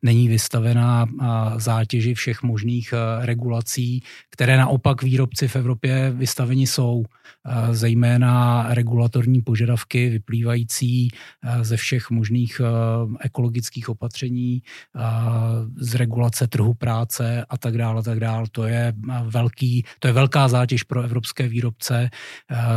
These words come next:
která způsobuje, že v mnoha případech těm, eh, mimoevropským, zejména asijským výrobcům, ale v některých případech třeba i ukrajinským výrobcům nejsme schopni konkurovat.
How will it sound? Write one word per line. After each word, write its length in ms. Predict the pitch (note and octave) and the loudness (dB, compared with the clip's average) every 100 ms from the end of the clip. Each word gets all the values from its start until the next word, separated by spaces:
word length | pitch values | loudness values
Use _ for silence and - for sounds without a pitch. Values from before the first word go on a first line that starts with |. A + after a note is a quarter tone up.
| A2 | 0
která 760 | - - A#2 A#2 A#2 A#2 A#2 B2 | -4 -4 0 2 2 2 0 0
způsobuje, 720 | - - A#2 - A2 A#2+ A#2+ | -6 -8 -6 -4 0 2 2
že 280 | A2+ A#2+ A#2+ | 2 2 2
v 160 | A2+ A2 | 2 2
mnoha 260 | A2+ A#2 | 4 4
případech 560 | A2+ B2 A2 A#2+ A#2 - | 2 -2 0 0 0 -2
těm, 340 | B2+ B2 B2 A#2 _ _ _ | -2 2 0 -2 _ _ _
eh, 360 | B2+ A#2 A2+ A2 | -4 0 0 2
mimoevropským, 1000 | A#2+ A#2+ B2+ C3 A#2+ A#2+ - - A#2+ B2+ | 4 4 4 2 2 0 -2 -4 0 0
zejména 520 | G#2+ A2+ A#2 B2 B2 | 2 2 4 6 4
asijským 600 | A#2+ A2+ A#2 A2+ - B2 | 2 0 0 -2 -2 -2
výrobcům, 680 | A#2 A#2 A#2 - B2+ A#2+ B2 - - | 0 0 -2 -2 0 0 0 -2 -8
ale 120 | - C#3 | -2 4
v 60 | |
některých 340 | D3 D3 D#3 - | 4 4 2 2
případech 400 | D3 C3 C#3 B2+ | 0 2 2 2
třeba 240 | C3 C3 | 0 2
i 60 | B2 | 2
ukrajinským 580 | A#2 C3+ B2+ - C3 | 2 2 2 0 -2
výrobcům 520 | A#2 A#2+ A2+ - B2 B2 | -2 -2 -4 -2 0 0
nejsme 320 | A2+ - A#2 | 0 0 -2
schopni 340 | - A#2 A#2+ | -2 -2 -2
konkurovat. 580 | A#2 A2+ A#2 A2+ G#2 G2+ | 0 -2 -2 -2 -4 -8